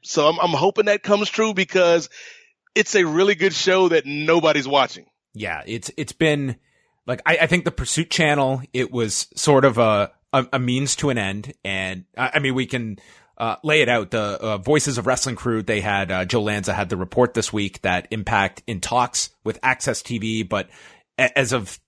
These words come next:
Speaker 2: you know, the latest was no deal has officially been signed yet, but there's obviously optimism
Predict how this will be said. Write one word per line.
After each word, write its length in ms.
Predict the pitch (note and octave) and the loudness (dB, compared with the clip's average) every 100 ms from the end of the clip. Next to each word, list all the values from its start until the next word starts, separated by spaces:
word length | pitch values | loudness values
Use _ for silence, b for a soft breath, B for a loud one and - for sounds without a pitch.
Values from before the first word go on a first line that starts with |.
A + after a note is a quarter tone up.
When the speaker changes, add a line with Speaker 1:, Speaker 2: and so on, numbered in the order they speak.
| _ - | _ -12
Speaker 2:
you 100 | A2+ | -6
know, 180 | G2+ G2+ | -6 -6
the 80 | A2+ | -4
latest 440 | A#2 C#3 C3+ - A#2+ | 2 2 2 -2 -2
was 320 | A2+ G2 D#3 | -2 -4 -8
no 340 | C3+ C#3 B2+ | 2 4 2
deal 360 | A#2 B2+ A#2+ G#2+ | 0 -2 -2 -2
has 140 | G#2 | -6
officially 500 | G2+ G#3 A3 D#3+ B2 | -2 4 4 4 -2
been 180 | F#2+ G2+ | -2 -4
signed 360 | - G#2 F#2+ F#2+ | 0 0 0 -2
yet, 260 | F#2+ G2 | -4 -2
but 180 | G2+ F2+ | -4 -4
there's 220 | G#2 F#2+ - | -4 -4 -2
obviously 580 | A#2 G2+ G2+ G#2+ G2 F2+ b b - | -2 0 -4 -4 -6 -8 b b 2
optimism 760 | C#3 - B2+ A2 A2 G2 F2+ | 2 2 -2 -2 -4 -6 -8